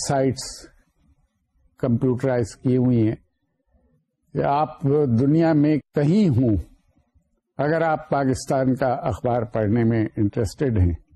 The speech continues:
تو آپ اس اخبار کی ویب سائٹ نکالیں، اس کے ایڈریس اخبار پہ دیے ہوتے ہیں، اور آپ روز کا روز اخبار جو ہے اس کی اہم خبریں وہ اپنے کمپیوٹر پہ پڑھ سکتے ہیں۔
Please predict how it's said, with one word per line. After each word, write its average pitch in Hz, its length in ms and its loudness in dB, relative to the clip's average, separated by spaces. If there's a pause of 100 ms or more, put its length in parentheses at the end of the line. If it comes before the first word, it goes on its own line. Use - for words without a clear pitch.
(1000)
تو 139 120 0
آپ 156 360 -2
اس 139 640 -2
اخبار 151 380 0 (100)
کی 147 140 2
ویب 135 240 0
سائٹ 139 280 0
نکالیں، 120 540 0 (680)
اس 127 180 -4
کے 147 100 0
ایڈریس 123 380 0
اخبار 127 340 -2
پہ 120 160 -6
دیے 117 220 0
ہوتے 104 320 -2
ہیں، 143 80 -2 (1800)
اور 170 240 0 (160)
آپ 151 240 -2
روز 151 480 2
کا 160 120 2
روز 147 320 2
اخبار 139 460 -2
جو 120 140 2
ہے 131 120 0
اس 127 220 -2
کی 131 200 0
اہم 120 240 2
خبریں 113 360 0 (100)
وہ 113 80 0
اپنے 110 260 -2
کمپیوٹر 104 540 -4
پہ 98 180 -6 (380)
پڑھ 104 100 -2
سکتے 120 460 -4
ہیں۔ 123 60 -2